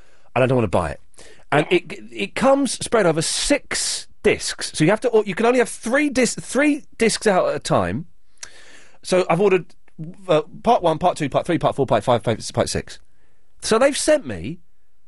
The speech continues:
Speaker 1: part three, part five, and part
Speaker 2: Oh,
Speaker 1: six.
Speaker 2: no.
Speaker 1: So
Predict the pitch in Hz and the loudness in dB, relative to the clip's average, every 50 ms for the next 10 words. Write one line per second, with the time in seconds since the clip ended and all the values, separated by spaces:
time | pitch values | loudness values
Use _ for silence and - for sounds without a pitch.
0 | - - - - 233 254 240 165 - - - 277 285 214 117 110 151 208 - - | -18 -10 -4 0 2 2 0 0 -4 -2 2 4 4 4 4 2 -2 -2 0 2
1 | 233 - - - - 247 214 180 156 143 170 180 - 214 214 - - - 330 320 | 2 2 2 2 2 4 4 4 2 0 0 2 2 4 2 2 2 0 2 2
2 | 226 120 - - - - - - - 196 208 208 202 196 190 185 180 180 175 240 | 2 2 0 -4 -8 -10 -10 -10 -6 -2 0 0 2 2 2 2 2 2 4 4
3 | 330 330 - | 4 4 2